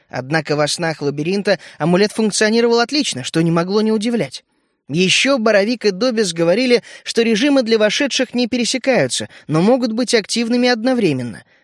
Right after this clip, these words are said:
Другими словами, если ты попал в сон, переход в явь, пока ты находишься внутри, невозможен. «Как думаешь, Добис вёл нас к порталу?» — спросил я у дремавшего обжоры. Тот даже ухом не повёл, привык уже к моим монологам. «Конечно нет.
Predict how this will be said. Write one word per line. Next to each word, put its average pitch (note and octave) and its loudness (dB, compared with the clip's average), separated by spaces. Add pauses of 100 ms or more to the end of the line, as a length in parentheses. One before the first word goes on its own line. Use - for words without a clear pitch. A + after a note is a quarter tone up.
Другими C#3+ -2
словами, C#3+ 0 (200)
если F3 2
ты F#3+ 0
попал D#3+ 2
в - -6
сон, F#3+ 2 (320)
переход F3+ 2
в - -10
явь, G#3 0
пока G3 2
ты F#3+ -2
находишься F#3 0
внутри, D#3+ 0
невозможен. D#3+ 0 (640)
«Как G#3 0
думаешь, C#3 0
Добис F#3+ 2
вёл G#3+ 4
нас G#3 2
к - -8
порталу?» — G#3 2 (120)
спросил C#3+ 0
я C3+ 4
у C#3 2
дремавшего C#3+ 0
обжоры. C3+ -2 (480)
Тот A#3 -6
даже A#3 2
ухом F3+ 2
не D3+ 2
повёл, B2+ -2 (160)
привык G#3 2
уже C#3 0
к - -14
моим C3+ 2
монологам. B2 -4 (720)
«Конечно G#3 -2
нет. A#2+ -8